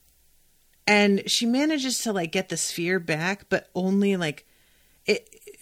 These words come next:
she has to try a couple of times, and every time she does it, it tires her out so much that she can't maintain it. Um, and this goes on, just, like,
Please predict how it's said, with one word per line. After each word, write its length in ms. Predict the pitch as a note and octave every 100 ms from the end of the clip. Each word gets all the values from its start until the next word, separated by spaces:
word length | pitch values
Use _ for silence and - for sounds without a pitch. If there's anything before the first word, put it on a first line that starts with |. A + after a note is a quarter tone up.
| -
she 180 | G3+ A#3+
has 160 | A#3 -
to 60 | G3+
try 280 | - G3
a 80 | F3+
couple 400 | - E3+ D#3 G3+
of 120 | A3
times, 580 | - A#3+ B3 C4 C4 - - _ _ -
and 240 | G3+ E3+ - _ _ _ -
every 260 | A3 G#3+ B3
time 280 | - A3 G3+
she 160 | -
does 300 | E3 D#3 D#3+
it, 120 | G3 -
it 140 | F#3
tires 500 | - F#3 E3+ F3+ B2
her 120 | G3 C3
out 260 | D#3+ -
so 200 | - G#3+
much 400 | A3 A#3+ B3+ - - - _
that 80 | G3+
she 160 | - -
can't 380 | - G#3 G3+ - _
maintain 540 | F#3 E3 D3 - D#3+ A2+
it. 260 | E2+ - _ _ _ _ _ _ _ -
Um, 420 | F#3+ F3+ E3 D#3+ - _ _ _ _ -
and 260 | A3+ A3 G3+
this 300 | G3+ D4 -
goes 260 | C4 A3+
on, 320 | G3+ C#3 B2
just, 300 | D#3 F3 -
like, 320 | F#3 D3+ -